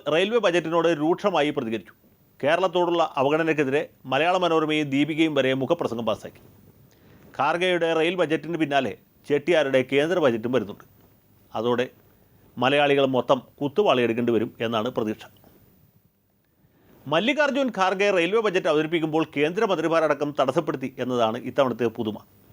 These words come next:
പ്രസംഗം മുഴുവൻ വായിച്ചു തീർക്കാതെ മന്ത്രിക്ക് വിരമിക്കേണ്ടതായി വന്നു. കേന്ദ്ര സർക്കാരിനെതിരെ അവിശ്വാസ പ്രമേയത്തിന് നോട്ടീസ് കൊടുത്ത സീമാന്ധ്ര മേഖലയിൽ നിന്നുള്ള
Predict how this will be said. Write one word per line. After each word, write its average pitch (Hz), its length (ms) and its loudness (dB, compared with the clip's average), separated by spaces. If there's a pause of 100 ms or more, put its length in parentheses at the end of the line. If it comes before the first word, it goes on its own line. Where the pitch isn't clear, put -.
(600)
പ്രസംഗം 175 400 2
മുഴുവൻ 170 400 0
വായിച്ചു 151 320 -2
തീർക്കാതെ 147 520 0
മന്ത്രിക്ക് 131 400 -2
വിരമിക്കേണ്ടതായി 127 640 0
വന്നു. 92 220 -16 (920)
കേന്ദ്ര 240 240 2
സർക്കാരിനെതിരെ 233 720 2
അവിശ്വാസ 170 440 0
പ്രമേയത്തിന് 175 560 0
നോട്ടീസ് 156 300 0
കൊടുത്ത 147 300 2
സീമാന്ധ്ര 175 560 0
മേഖലയിൽ 147 420 2
നിന്നുള്ള 135 360 -4